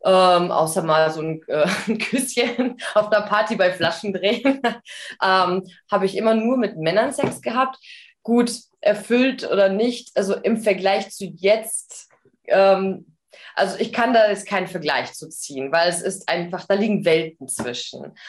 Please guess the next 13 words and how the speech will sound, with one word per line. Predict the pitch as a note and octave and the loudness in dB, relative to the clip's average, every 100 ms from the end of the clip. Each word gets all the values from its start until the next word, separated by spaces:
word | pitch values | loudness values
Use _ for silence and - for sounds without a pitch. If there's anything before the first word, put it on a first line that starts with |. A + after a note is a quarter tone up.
| - - | -20 -6
Aber, | - F#3 F3+ F#3 F3+ F3+ - - | 0 2 4 4 6 6 4 2
ähm, | E3+ E3+ E3+ E3+ E3+ - _ _ - - - | 2 0 -6 -6 -10 -16 _ _ -20 -20 -4
für | A3 | 2
mich | B3 A#3+ | 2 2
war | G#3+ G#3 G#3 | 2 2 2
das, | G#3 G3+ | -2 -4
wenn | F#3 | -6
ich | F3+ | -6
dann | E3 E3 | -4 0
damals | E3+ F3 E3+ | 2 0 -2
zurückdenke, | - F3 F3+ F#3 F3 F3 | -6 -8 -4 0 0 -2
sehr | D#3+ - E3+ D#3 | -8 -2 0 0
technisch. | - C#3+ D3 - A3+ A#3+ E4+ - - | -2 -6 -6 -6 -4 -2 -4 -8 -16